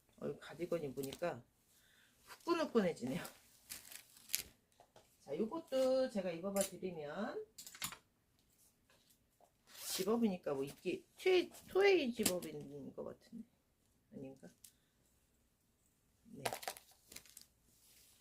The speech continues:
일단 화려하잖아요. 근데 팔뚝이 여유 있진 않네요. 그러니까 "나는 좀 팔뚝이 굵은 편이다"라고 하시는 분들은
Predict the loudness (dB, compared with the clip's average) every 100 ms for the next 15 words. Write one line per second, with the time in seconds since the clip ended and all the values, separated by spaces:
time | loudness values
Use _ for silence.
0 | _ -20 -20 -20 -20 _ -20 -18 -8 2
1 | 2 4 0 2 2 2 0 -2 -10 -12
2 | -10 0 0 2 6 6 6 6 6 6
3 | 4 4 4 0 _ _ _ -20 -20 _
4 | _ _ _ 2 8 8 8 2 2 6
5 | 6 6 4 2 0 -4 _ 0 4 8
6 | 8 8 6 4 6 4 4 0 2 0
7 | 0 4 6 6 2 -2 2 6 8 8
8 | 6 6 4 4 8 8 8 4 2 4
9 | 6 8 8 6